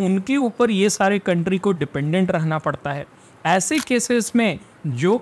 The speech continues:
क्रिटिकल मिनरल का ये जो एमएसपी ग्रुप है, वो एक बहुत बड़ा रोल प्ले कर सकता है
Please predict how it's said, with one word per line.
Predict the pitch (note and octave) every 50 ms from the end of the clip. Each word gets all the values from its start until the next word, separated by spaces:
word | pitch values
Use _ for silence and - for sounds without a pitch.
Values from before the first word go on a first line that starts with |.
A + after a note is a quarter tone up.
| - -
क्रिटिकल | - F3 F3+ F3 - A3 F#3+ - C4 C#4+ C4
मिनरल | A3+ A3 G#3 G3+ G3+ A3 A#3 A#3
का | G#3+ A3+ A3+
ये | A3 A3 A3
जो | G3+ A3+ A#3 -
एमएसपी | E3 D#3 E3+ F3+ F3 - - - - D#4 D#4+
ग्रुप | C4 - A3 A3+ A3 F3+ -
है, | F#3+ G3 A#3 A#3 F#3+ - - - - -
वो | D3+ F3+ A#3
एक | A#3+ A#3 A#3+ A#3 -
बहुत | D#3 D3+ D#3 D3+ - - B3+ G#3 F#3+ G3
बड़ा | G3 G3 G#3+ A3 G3+
रोल | F#3 E3+ E3 F#3+ B3+ C4 A#3+
प्ले | G3 - G#3+ G#3+ G3+
कर | G3 G#3 G3 G3
सकता | - - F#3 F3+ - - F#3+ F#3
है | F3+ G3 A#3 A3+ E3